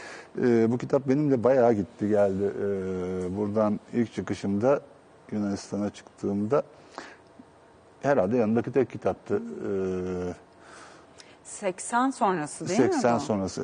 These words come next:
Speaker 1: evet. Sonra Almanya'ya giderken yine yanımdaydı. Amsterdam'a benimle geldi.
Speaker 2: Hı.
Speaker 1: Ee, Amsterdam'dan döner, harap halde tabii
Speaker 2: Hı.
Speaker 1: kitabı <laughs> görüyorsunuz.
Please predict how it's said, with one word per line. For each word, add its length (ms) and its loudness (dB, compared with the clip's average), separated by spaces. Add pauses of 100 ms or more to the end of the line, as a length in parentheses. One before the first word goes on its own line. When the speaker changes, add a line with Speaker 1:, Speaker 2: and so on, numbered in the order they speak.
(120)
Speaker 1:
evet. 120 0
Sonra 440 2
Almanya'ya 680 2
giderken 480 0
yine 240 -2
yanımdaydı. 720 -4
Amsterdam'a 680 -2
benimle 420 -4
geldi. 540 -4
Speaker 2:
Hı. 760 -10
Speaker 1:
Ee, 380 6
Amsterdam'dan 800 2
döner, 340 2
harap 420 0
halde 380 -2
tabii 140 -4
Speaker 2:
Hı. 40 -2
Speaker 1:
kitabı 300 -4
<laughs> 180 -2
görüyorsunuz. 680 0